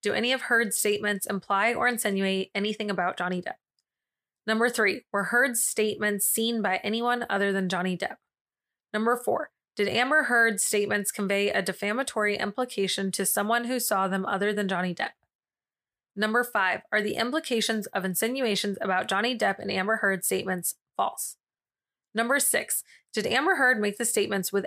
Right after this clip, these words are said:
actual malice? Number seven, if Johnny Depp is entitled to recover, what is the amount of the Johnny Depp damages?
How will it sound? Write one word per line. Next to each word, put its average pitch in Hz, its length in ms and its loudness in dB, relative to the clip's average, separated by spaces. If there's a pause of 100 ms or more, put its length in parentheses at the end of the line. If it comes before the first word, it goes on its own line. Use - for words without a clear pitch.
actual 226 460 2
malice? 196 720 0 (500)
Number 220 240 0
seven, 208 460 -2 (480)
if 220 160 0
Johnny 247 280 2
Depp 247 220 2
is 208 140 0
entitled 208 560 0
to 240 140 -2
recover, 202 580 0
what 202 180 0
is 214 80 0
the 240 100 0
amount 208 320 2
of 180 140 -6
the 196 100 -2
Johnny 190 320 -2
Depp 185 220 -2
damages? - 640 -6